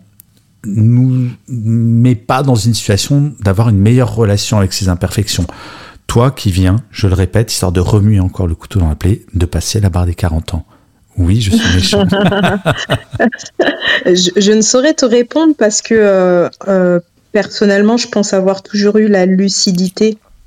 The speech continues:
Speaker 2: sur mes imperfections.
Speaker 1: C'est vrai, même quand t'avais vingt ans, t'étais à l'aise avec tes imperfections.
Speaker 2: Ouais.
Speaker 1: Ah, ça, c'est rare,
Speaker 2: Ouais, ouais.
Speaker 1: par contre. Enfin, je crois.
Speaker 2: Je, bah, je ne sais pas et, et je sais pas si, euh, pour les autres, je,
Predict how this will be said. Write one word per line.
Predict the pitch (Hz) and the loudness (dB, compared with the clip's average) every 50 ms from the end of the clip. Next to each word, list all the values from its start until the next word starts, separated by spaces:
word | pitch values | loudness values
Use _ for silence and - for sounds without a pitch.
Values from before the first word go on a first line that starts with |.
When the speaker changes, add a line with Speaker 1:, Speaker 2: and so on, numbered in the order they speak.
| _ - - - | _ -20 -20 -16
Speaker 2:
sur | - - - - 190 185 | -8 -6 -4 0 2 2
mes | 180 185 175 185 | 2 2 2 2
imperfections. | 180 180 - 185 180 180 - 185 175 - - - 160 | 0 0 -2 -2 -4 -4 -4 -4 -2 0 0 0 2
Speaker 1:
C'est | 135 | 2
vrai, | 190 214 202 | 2 2 2
même | 139 143 196 214 214 | 4 4 4 2 2
quand | 185 202 208 | 2 0 0
t'avais | 196 185 170 156 165 | 0 2 2 2 2
vingt | 151 127 165 170 165 160 160 | 2 2 2 2 2 2 2
ans, | 185 185 208 240 220 - | 2 2 2 2 0 -2
t'étais | - 143 - - 160 - - - | -2 -2 0 0 -2 -2 -2 0
à | 151 160 | 0 2
l'aise | 165 185 196 202 180 | 4 4 4 2 2
avec | 175 160 143 | 0 0 -2
tes | - 151 143 | -2 -2 0
imperfections. | 156 143 - 139 - - 143 - - - 123 127 - _ _ _ _ _ _ _ _ _ _ _ _ _ _ _ _ _ _ _ _ _ - | 0 0 -2 -2 -2 -4 -4 -4 -4 -4 -4 -4 -6 _ _ _ _ _ _ _ _ _ _ _ _ _ _ _ _ _ _ _ _ _ 0
Speaker 2:
Ouais. | 220 220 220 226 220 220 208 214 220 - - _ _ _ _ _ _ _ _ - - - | 2 4 4 4 2 0 -2 -4 -10 -18 -20 _ _ _ _ _ _ _ _ -14 -8 -8
Speaker 1:
Ah, | - - - | -6 -6 -4
ça, | - - 110 98 | -4 -4 -4 -2
c'est | - - 135 | 0 0 0
rare, | 151 - 202 202 196 | 2 2 2 2 2
Speaker 2:
Ouais, | 180 | 2
ouais. | 175 | 2
Speaker 1:
par | 165 110 98 - | 0 0 -2 -2
contre. | - 98 90 87 - - - - _ _ _ _ _ _ _ _ _ _ - | -2 -2 -2 -2 -4 -10 -16 -20 _ _ _ _ _ _ _ _ _ _ -8
Enfin, | - - 98 95 | -4 -2 0 0
je | 87 98 | 0 -2
crois. | - - - 190 196 190 | -4 -2 -2 -2 -2 0
Speaker 2:
Je, | 202 202 208 226 220 - _ _ _ _ _ _ _ _ _ _ - | 0 0 0 0 -2 -6 _ _ _ _ _ _ _ _ _ _ -4
bah, | 202 208 190 - | -2 -2 -2 -2
je | 208 196 196 240 | -2 -2 0 2
ne | 262 262 | 2 2
sais | 254 - - - 254 240 | 2 2 0 0 -2 -2
pas | 247 247 240 262 277 262 | -2 -2 -2 0 2 2
et, | 240 | 2
et | 220 202 202 214 | 2 2 2 2
je | 196 214 | 0 0
sais | 214 214 - 220 214 | 0 0 -2 -2 -2
pas | - 226 226 233 | -2 -2 -2 -2
si, | - - - - 208 208 202 | -2 -2 -2 -2 0 0 2
euh, | 190 185 185 | 2 2 0
pour | 185 - - 208 | 0 0 0 2
les | 220 214 214 202 | 2 2 2 2
autres, | 214 240 233 - - 202 | 0 0 0 0 -2 0
je, | 190 | 0